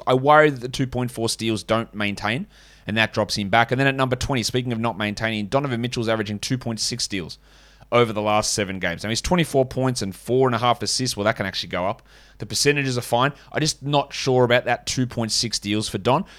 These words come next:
but he is, over the course of this season, the nineteenth ranked player, so it's not far off where he's been most of the time. If we go to Yahoo Points Leagues now,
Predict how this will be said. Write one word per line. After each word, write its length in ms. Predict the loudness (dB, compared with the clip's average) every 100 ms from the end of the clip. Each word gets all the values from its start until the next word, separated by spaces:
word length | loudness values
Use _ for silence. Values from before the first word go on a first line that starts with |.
| -6 2
but 160 | 2
he 200 | 2 2
is, 220 | 2 0 0
over 160 | 0 0
the 80 |
course 260 | -2 -2 -2
of 60 | -4
this 140 | -2
season, 280 | 0 0 -2
the 80 | -2
nineteenth 500 | -2 -2 -4 -6 -4
ranked 260 | -6 -6
player, 240 | 0 0 0
so 100 | -2
it's 100 | -4
not 240 | -6 -8
far 440 | -6 2 4 4 2
off 180 | -2 -12 -20 _ -6
where 220 | -2 0
he's 160 | -2 -4
been 320 | -2 -2 -2
most 260 | -4 -4
of 80 | -6
the 80 | -8
time. 340 | -6 -6 -6 -12 _ _ _ _ _ _ _ _ _ _ -4
If 40 |
we 80 | 4
go 100 | 6
to 60 | 6
Yahoo 400 | 8 8 6 2
Points 380 | 0 -2 0 4
Leagues 240 | 4 4
now, 300 | 4 4 4